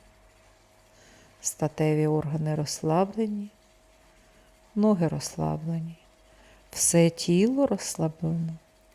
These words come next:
Тепер починаємо дихати не тільки легенями, а й всім тілом. Воно рухається, як медуза. Вдих легенями, видих. Тіло вібрує.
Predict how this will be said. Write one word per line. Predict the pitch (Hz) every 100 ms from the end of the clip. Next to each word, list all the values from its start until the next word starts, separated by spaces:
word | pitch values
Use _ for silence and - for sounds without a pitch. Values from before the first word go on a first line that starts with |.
| _ _ _ - - - - - _ _
Тепер | 165 - 160 160
починаємо | 160 - 160 156 156 156 151
дихати | 151 151 - 151 156
не | 147 143
тільки | - 180 - 233
легенями, | 208 196 170 185 208 214 220 240 - - - - - -
а |
й | 277
всім | 262 - 254
тілом. | 240 - 185 190 190 190 _ _ _ _ _ _ - _ - - - - _ _
Воно | 175 175 170
рухається, | 165 202 - 185 175 165
як | 165
медуза. | 185 196 165 160 - 170 - _ _ _ -
Вдих | 175 156 143 151 180 269 -
легенями, | 294 277 277 269 262 247 240 - _ _ - _ _ _
видих. | 202 196 190 175 170 - - -
Тіло | - 262 240 180
вібрує. | 170 165 160 156 156 170